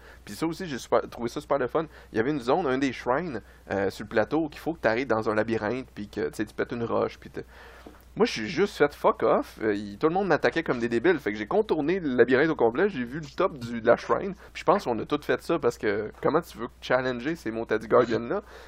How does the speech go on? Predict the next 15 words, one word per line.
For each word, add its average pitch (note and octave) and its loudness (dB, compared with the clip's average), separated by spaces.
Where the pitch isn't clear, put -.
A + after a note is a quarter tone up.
Fait A#2 -2
qu'on A#2+ -2
a B2 4
juste F3+ 2
grimpé D3+ 2
le C#3 0
mur, B2 2
puis B2+ 0
on C3+ -2
est C3 0
allé B2+ 6
l'autre C3+ 2
bord, - 2
puis - -18
tadam ! A#3 4